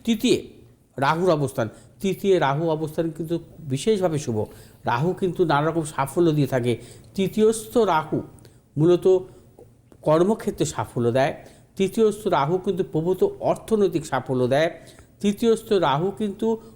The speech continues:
প্রভাব দেয়, প্রতিপত্তি দেয়, সম্মান দেয়, যশ দেয়, খ্যাতি দেয়।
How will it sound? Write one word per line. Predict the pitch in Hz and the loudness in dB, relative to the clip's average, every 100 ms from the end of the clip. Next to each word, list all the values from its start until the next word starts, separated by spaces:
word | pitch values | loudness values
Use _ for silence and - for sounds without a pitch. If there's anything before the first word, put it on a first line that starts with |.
| - - | -10 2
প্রভাব | 185 151 180 160 135 | 2 4 0 0 0
দেয়, | 143 143 147 | 2 2 0
প্রতিপত্তি | 202 202 202 - 151 139 | -2 -2 -4 -6 -6 -4
দেয়, | 123 135 139 | 0 2 2
সম্মান | - 196 202 202 185 165 | 0 0 2 2 2 0
দেয়, | 143 147 139 | 2 2 2
যশ | 131 185 190 180 | 2 4 4 0
দেয়, | 147 160 160 - - | 0 0 0 -6 -8
খ্যাতি | - 254 240 | 0 0 2
দেয়। | 127 | 0